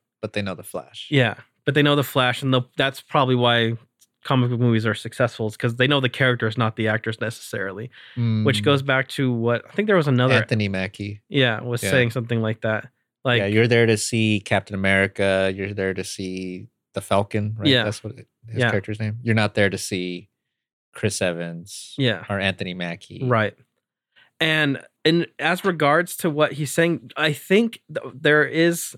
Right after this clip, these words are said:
Speaker 2: an impact in both senses.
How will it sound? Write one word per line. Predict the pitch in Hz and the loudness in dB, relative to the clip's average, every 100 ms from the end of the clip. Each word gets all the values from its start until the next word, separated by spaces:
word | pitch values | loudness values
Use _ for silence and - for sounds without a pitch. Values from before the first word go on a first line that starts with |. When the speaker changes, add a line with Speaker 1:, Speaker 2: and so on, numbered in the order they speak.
| - | -6
Speaker 2:
an | 139 135 - | 0 0 0
impact | 147 165 - 180 180 - - _ _ _ _ _ _ _ _ _ _ _ _ _ _ _ _ | -4 -4 0 2 2 -2 -12 _ _ _ _ _ _ _ _ _ _ _ _ _ _ _ _
in | 160 151 | 2 4
both | 156 190 185 | 4 4 2
senses. | - 123 113 - 117 - | 2 2 2 -2 -2 -4